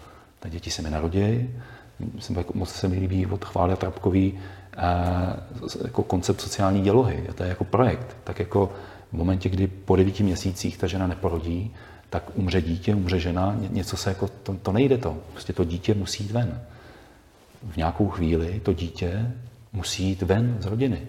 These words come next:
Jo? Ale když ty děti, když je nepustím já jako rodič, tak oni utečou někde, anebo tam zůstanou a umíráme oba. Jo? Umírám já, to dítě, nebo oba dva. A, ale já pak potřebuji vědět, že tam mám někde ve-, vedle s-, nebo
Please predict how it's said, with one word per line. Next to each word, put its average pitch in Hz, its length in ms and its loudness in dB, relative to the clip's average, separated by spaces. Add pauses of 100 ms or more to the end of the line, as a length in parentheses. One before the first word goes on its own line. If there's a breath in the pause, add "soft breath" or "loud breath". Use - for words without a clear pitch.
(680 loud breath)
Jo? 78 100 -8 (420)
Ale 85 360 2
když - 560 -6
ty 92 100 -4
děti, 95 400 0
když 85 240 -4
je 104 60 4
nepustím 98 460 0
já 85 360 -2 (300 loud breath)
jako 95 240 -2
rodič, 87 480 -2 (280 loud breath)
tak - 180 -2
oni 98 240 6
utečou - 480 -2
někde, 80 240 0
anebo 90 220 2
tam 101 180 4
zůstanou 101 460 4
a 101 40 8
umíráme 101 540 6
oba. 87 340 2
Jo? 80 120 -6 (100)
Umírám 85 340 0
já, 101 300 0 (220 loud breath)
to 87 100 -4
dítě, 90 300 -2
nebo 92 180 0
oba 92 200 0
dva. 82 240 -2 (920 loud breath)
A, 82 440 2
ale 87 160 4
já 90 100 6
pak 95 140 4
potřebuji 101 300 2
vědět, 98 180 6
že 98 100 0
tam 101 140 2
mám 101 140 6
někde 101 220 2
ve-, 104 180 2
vedle 95 360 -2
s-, - 160 -8
nebo 90 260 0